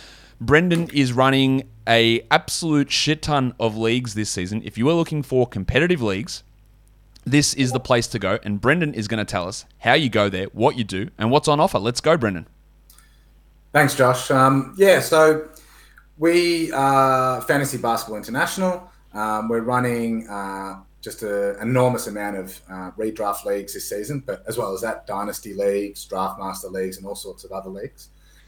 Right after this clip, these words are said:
Speaker 2: um, just like we have done every other season for the last, uh, several years. Um, if you were, if you are interested in joining a league, I'll just say at the top of the call, and I'll repeat it at the end.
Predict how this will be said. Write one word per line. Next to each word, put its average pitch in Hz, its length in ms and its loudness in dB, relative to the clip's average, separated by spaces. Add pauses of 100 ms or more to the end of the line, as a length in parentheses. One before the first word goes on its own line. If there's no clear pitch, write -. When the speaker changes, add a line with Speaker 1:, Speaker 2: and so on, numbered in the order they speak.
(140)
Speaker 2:
um, 104 200 0
just 143 220 0
like 123 180 2
we 113 120 0
have 113 240 2
done 110 240 0
every 104 280 -2
other 107 220 0
season 110 400 -4
for 101 60 -10
the 98 80 -6
last, 101 420 -2
uh, 95 240 -4
several 98 340 -4
years. 123 340 -8 (580)
Um, 110 580 0 (800)
if 139 160 -8
you 131 140 2
were, 127 300 4
if 135 140 -4
you 139 80 4
are 127 100 4
interested 165 380 0
in 120 160 -2
joining 127 320 2
a 110 60 -2
league, 117 200 2
I'll 110 120 2
just 123 180 -6
say 113 140 0
at 104 80 -4
the 98 60 -12
top - 200 -4
of - 60 -12
the - 80 -8
call, 113 300 -4
and 107 80 -6
I'll 101 120 -6
repeat 101 360 -4
it 98 100 -6
at 95 120 -8
the 98 120 -14
end. 104 260 -6